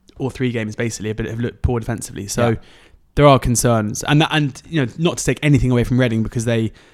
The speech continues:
Speaker 1: um, as I say, they were, they were good value for their three nil win, if not better. Um, but I would say that maybe that this beating Cardiff won't look quite as impressive in a, in a few weeks' time if, if Cardiff's performance levels don't improve.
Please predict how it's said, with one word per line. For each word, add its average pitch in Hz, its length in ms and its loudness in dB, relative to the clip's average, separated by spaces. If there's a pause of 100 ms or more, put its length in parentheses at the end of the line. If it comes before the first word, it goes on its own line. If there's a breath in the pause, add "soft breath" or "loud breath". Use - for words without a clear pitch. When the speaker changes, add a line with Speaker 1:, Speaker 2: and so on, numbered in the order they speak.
(240 soft breath)
Speaker 1:
um, 110 240 -2
as 123 120 0
I 120 40 2
say, 117 160 -2
they 117 80 0
were, 117 100 0
they 120 120 -4
were 117 100 0
good 117 180 0
value 113 260 2
for - 80 -8
their 110 100 -4
three 123 180 -4
nil 117 140 0
win, 117 180 0
if 107 100 -6
not 110 160 -4
better. 117 400 0 (640 soft breath)
Um, 110 400 -2 (360)
but - 480 0 (840)
I - 280 -4
would 123 160 -4
say 127 200 0
that 120 80 0
maybe 123 560 2 (100)
that 110 180 -2
this - 300 -2 (180)
beating 123 320 2
Cardiff 117 380 -2
won't 120 180 -2
look 123 180 -4
quite 113 200 -2
as 113 100 -4
impressive 117 420 0
in 113 80 -4
a, 107 140 -2
in 120 100 -2
a 113 40 -2
few 123 180 -2
weeks' - 160 -6
time 110 320 0
if, - 280 -10
if - 140 -10
Cardiff's 117 380 -4
performance 117 340 -6
levels 113 200 -4
don't 113 160 -2
improve. 117 360 -8